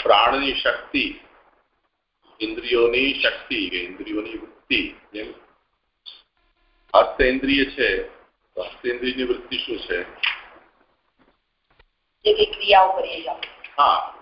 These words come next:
Speaker 1: ગ્રહણ આદિ.
Speaker 2: ગ્રહણ, પકડવું, એ બધું.
Speaker 1: એ એની જે ક્રિયાઓ છે, એ એની અંદર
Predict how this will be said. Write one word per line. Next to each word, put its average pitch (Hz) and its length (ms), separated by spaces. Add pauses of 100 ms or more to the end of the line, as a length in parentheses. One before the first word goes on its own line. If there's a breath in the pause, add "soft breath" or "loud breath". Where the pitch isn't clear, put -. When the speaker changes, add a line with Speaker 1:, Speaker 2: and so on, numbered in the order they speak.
(100)
Speaker 1:
ગ્રહણ 117 280
આદિ. 107 240
Speaker 2:
ગ્રહણ, 180 320
પકડવું, 175 580
એ 160 60
બધું. - 240 (240)
Speaker 1:
એ 120 180
એની 127 140
જે 139 120
ક્રિયાઓ 139 580
છે, 131 80 (260)
એ - 580 (260)
એની 147 260
અંદર 127 480